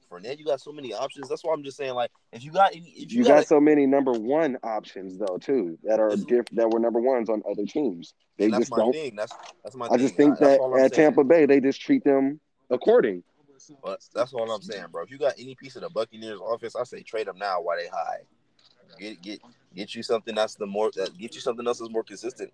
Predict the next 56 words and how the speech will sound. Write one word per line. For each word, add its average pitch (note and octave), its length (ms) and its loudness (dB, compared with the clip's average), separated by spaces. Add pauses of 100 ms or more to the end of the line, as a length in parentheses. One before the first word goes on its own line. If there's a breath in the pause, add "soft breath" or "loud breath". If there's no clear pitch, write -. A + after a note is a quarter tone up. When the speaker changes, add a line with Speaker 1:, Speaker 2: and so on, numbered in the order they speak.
Speaker 1:
I, A2+ 60 -6
I, G#2+ 200 2 (300)
I C3 40 4
think E3 280 -20
that C3+ 220 2 (120)
over C#3+ 240 -6
the A2+ 100 -18
course D#3 240 -16
of B2 60 -20
the A#2+ 120 -14
season, D#3+ 380 -14 (520)
Chris C#3 200 -2
Godwin, C#3+ 500 2
you B2+ 140 -12
want A#2 200 -10
that, A#2 160 -8 (160)
if F#2+ 160 -18
you C#3 100 -12
have C#3 180 -8
him, D#3+ 120 -12 (200)
keep C3 140 -20
him. A#2 220 -10
You A2+ 60 -14
know, A2 60 -6
that's G#2+ 140 -8
the F#2 120 -18
mainstay G#2+ 380 -16
on G#2 100 -16
your G#2 120 -18
team. A2+ 420 -14 (480)
Um, E2 540 -8 (260)
but F#2 180 -8
if F#2 120 -20
you C#3 60 -18
got D3+ 200 4
Mike C#3 180 -6
Evans, D#3 240 -4
you A#2+ 60 -16
should G2 140 -16
move A#2+ 160 -12
him A2 120 -10
now. G#2 340 -6
I G#2 80 -2
think B2+ 220 -14
if B2 60 -20
you C#3 60 -18
got C3+ 220 4
Antonio A#2 400 -12
Brown, A2 320 -8
you C3 60 -20
should, G#2 120 -20 (100)
you A2+ 80 -20
can G2 120 -18
flip B2+ 300 -12
him G2+ 240 -14
now. E2+ 260 -10